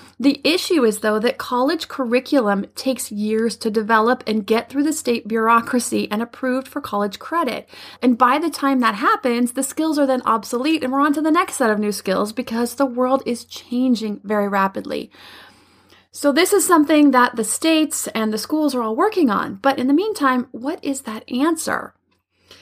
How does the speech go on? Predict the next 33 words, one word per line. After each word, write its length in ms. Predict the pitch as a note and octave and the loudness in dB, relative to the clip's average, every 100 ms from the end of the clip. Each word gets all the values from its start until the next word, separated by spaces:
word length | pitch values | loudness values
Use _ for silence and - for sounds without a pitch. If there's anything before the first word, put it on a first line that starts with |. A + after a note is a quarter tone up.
| - _ _ _ - | -20 _ _ _ 0
This 280 | C#4+ F4 G4 | 0 2 0
is 140 | F#4+ | 0
a 100 | G4 | 0
bigger 380 | B3+ B3+ A#3+ B3 | 2 2 4 2
societal 540 | B3+ - A3 G#3 G#3 | 0 -2 0 2 2
issue 400 | C#4+ D4 - C4 | 2 2 2 0
than 220 | A#3+ C#4+ B3 | 4 4 4
just 260 | B3+ - | 2 -2
the 80 | A#3 | -4
pieces 380 | - G#3 G#3 G3+ | -8 -8 -6 -4
I've 160 | A3 | -2
mentioned. 500 | B3 D#4 D4 - F#3+ | 2 4 4 2 -8
However, 560 | F#3 B3+ D4+ E4 - - | -6 -2 0 0 0 -8
I 140 | - A#3+ | -8 -4
think 200 | D#4+ D4 | -2 -2
a 60 | |
big 380 | A3 B3+ D4 D4 | -2 2 2 0
part 200 | - A#3 | -4 -4
of 60 | A#3+ | -2
this 220 | C4+ - | -4 -6
answer 420 | G#3 G#3 G3 A3+ | -6 -6 -6 -8
is, 340 | - E3 G3 - | -8 -10 -10 -8
besides 580 | A3+ - C4 C#4 D#4 | -8 -2 4 4 4
the 100 | D4+ | 2
type 300 | C#4 B3 A3+ | 0 -2 -4
of 100 | A#3 | -6
work 320 | G#3 G#3+ G#3 - | -6 -4 -4 -4
we 120 | A3 | -6
do 260 | G3 G#3 | -2 -4
at 140 | - G3 | -4 -6
the 60 | |
Business 340 | G3+ A3+ G#3+ G#3+ | -2 -2 -2 -6
Alliance, 640 | B3 D4+ F4 A3+ A3+ - | -4 0 2 2 -2 -6